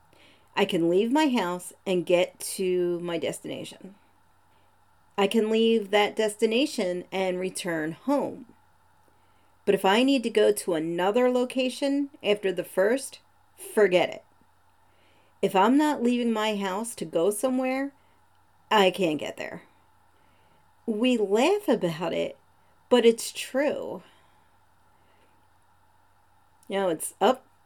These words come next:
If I'm not going home, I don't know how to get there. Or up, not leaving from my house,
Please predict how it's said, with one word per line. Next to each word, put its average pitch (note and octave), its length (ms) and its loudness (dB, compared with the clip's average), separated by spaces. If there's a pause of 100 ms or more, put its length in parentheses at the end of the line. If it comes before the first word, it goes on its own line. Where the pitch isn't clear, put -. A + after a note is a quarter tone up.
(360)
If - 180 -2
I'm G3 200 0
not A3+ 180 -2
going A#3+ 220 0
home, G#3 560 0 (100)
I F#3 120 0
don't F3+ 180 0
know F3 120 0
how F3 120 2
to E3 60 0
get C#3+ 200 -4
there. - 300 -10 (420)
Or D3 300 -6
up, B3+ 280 2 (800)
not G3 240 0
leaving C4 240 2
from C#4 160 -4
my D4 140 2
house, B3 580 -2